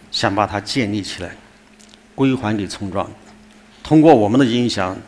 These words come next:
村民也在向我们学习，他们也在用我们的方式开始收拾他们的院子。我们告诉他什么东西是珍贵的。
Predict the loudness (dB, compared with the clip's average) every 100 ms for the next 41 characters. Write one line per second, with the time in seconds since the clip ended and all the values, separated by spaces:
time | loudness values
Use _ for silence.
0 | -16 -2 4 6 6 2 0 0 2 2
1 | 2 -2 -2 -2 -2 -4 -10 -12 -18 -20
2 | _ _ -20 -20 -20 _ -20 -20 -20 -20
3 | -10 2 4 6 4 2 2 2 4 2
4 | 2 2 2 2 0 0 -2 -6 -8 -18
5 | -20 _ _ 0 0 0 -4 -8 -16 -12
6 | -4 0 0 0 -4 -4 -4 -4 -2 0
7 | -2 -2 -12 -20 -20 -20 -20 -20 -20 _
8 | _ _ _ -18 -6 0 0 4 2 2
9 | -2 0 2 2 0 0 -2 -2 -4 -6
10 | -8 -4 -2 0 0 -2